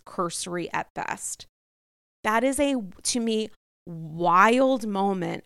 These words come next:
especially if you're an O G of V P R and understand what was underneath what he was saying. It was cruel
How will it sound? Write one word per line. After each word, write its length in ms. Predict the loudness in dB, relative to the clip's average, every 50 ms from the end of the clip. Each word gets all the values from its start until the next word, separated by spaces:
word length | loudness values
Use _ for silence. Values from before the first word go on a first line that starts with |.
| _ -8
especially 1400 | -6 -6 -4 -4 -6 -6 -8 -10 -10 _ -2 0 0 2 0 0 -2 -2 -2 -2 0 0 0 0 0 -2 -4 -8 -14 -20 _ _
if 200 | -8 -8 -8 -6
you're 200 | -4 -2 0 0
an 160 | 0 0 -2 -2 0 2
O 220 | 4 4 4 2
G 280 | 0 -2 -2 -2 -2 -2
of 160 | -2 -4 -6
V 200 | -6 -6 -6 -6
P 260 | -6 -8 -8 -8 -4 -2
R 340 | 0 2 2 4 2 0 -2 -4
and 100 | -8 -8 -8 _ _ -6
understand 1000 | -4 -2 -2 -2 -2 -2 -2 -2 -4 -4 -4 -4 -4 -4 -2 -2 -4 -4 -4 -6
what 140 | -6 -6 -6
was 160 | -6 -8 -8 _ _ -6
underneath 840 | -4 -4 -4 -4 -4 -4 -4 -4 -4 -4 -4 -4 -6 -8 -12 -14 -8
what 160 | -8 -8 -6
he 120 | -6 -6 -6
was 160 | -4 -4 -4
saying. 580 | -4 -4 -4 -4 -6 -6 -8 -8 -10 -10 -12 -16 _ _ _ _ _ -2
It 200 | -2 -2 -2 -2 -2
was 420 | 2 2 4 2 2 0 -4 -8 -10 -14 _ _ _ _ _ _ _ _ -16
cruel 1000 | -16 -16 -14 -10 -6 -2 2 4 8 8 8 8 8 8 6 6 4 2 0